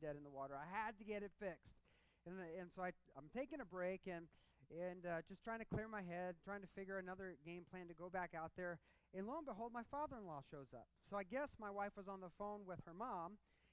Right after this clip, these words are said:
and all of a sudden her dad shows up. He starts to work on my car. Within, like, fifteen minutes, he has the old one out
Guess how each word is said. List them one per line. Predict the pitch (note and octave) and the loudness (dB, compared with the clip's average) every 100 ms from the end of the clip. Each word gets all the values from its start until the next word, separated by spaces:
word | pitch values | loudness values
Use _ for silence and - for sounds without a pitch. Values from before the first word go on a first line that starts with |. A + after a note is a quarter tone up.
| - | -6
and | F3 F#3 F#3+ F#3+ F3+ - - | -2 0 0 -2 -8 -6 0
all | F#3+ | 0
of | |
a | G#3+ | 0
sudden | - G3+ G#3 G3 | 0 0 0 -2
her | A#3 | -2
dad | A#3 C4 B3 | 2 0 0
shows | - E3 C#3 | -4 -6 0
up. | D#3 G#3+ C#3+ - | 0 0 -4 -4
He | C#4+ | -4
starts | - G#3 F#3 | 0 0 0
to | F#3 | -4
work | F3+ F3+ | -4 -2
on | F#3+ | -4
my | F3 | -4
car. | F#3 G3+ G3 | 0 0 0
Within, | F3 G3 G3+ | -4 -4 -2
like, | F#3 F3 - | -2 -4 -4
fifteen | A3+ - A3 G3 | -4 -4 -4 -2
minutes, | A#3+ D#3 - | -2 -4 -4
he | F#3+ | 0
has | F3 D3+ | 0 0
the | C#3+ | -4
old | F3 | -4
one | A#3+ F3 | -4 0
out | D#3 | 0